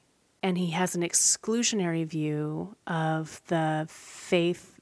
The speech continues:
and the way to be saved. And so I would be considered to him a false prophet who leads people astray from the correct gospel.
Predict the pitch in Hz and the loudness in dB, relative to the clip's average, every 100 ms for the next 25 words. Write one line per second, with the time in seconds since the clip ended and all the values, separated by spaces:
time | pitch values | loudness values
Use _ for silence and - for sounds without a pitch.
0 | - 175 170 160 165 165 160 - 170 170 | -2 2 2 2 2 2 0 -2 -4 -2
1 | - 135 67 - - - _ _ _ _ | -2 -2 -4 -10 -10 -12 _ _ _ _
2 | - 185 175 170 - 165 156 156 - - | -4 0 2 4 4 2 2 0 -2 0
3 | 165 170 175 165 160 175 165 170 156 156 | 2 4 2 0 -4 -4 -2 -2 -2 -4
4 | - 208 190 160 160 180 - 165 170 160 | -4 -4 -2 0 -2 -4 -6 -2 0 2
5 | - - 190 185 - 170 - - - 180 | 0 0 0 2 -2 -4 -6 -12 -4 -2
6 | 160 160 185 185 165 - 175 170 156 - | 0 0 2 2 0 -2 -2 -2 -2 -4
7 | 165 - - 175 151 156 160 - 165 156 | 0 2 2 2 -2 -2 -6 -2 -2 -2
8 | 156 156 - 165 143 - - 139 139 - | -6 -8 -8 -8 -8 -8 -2 -2 0 -4
9 | - - | -6 -18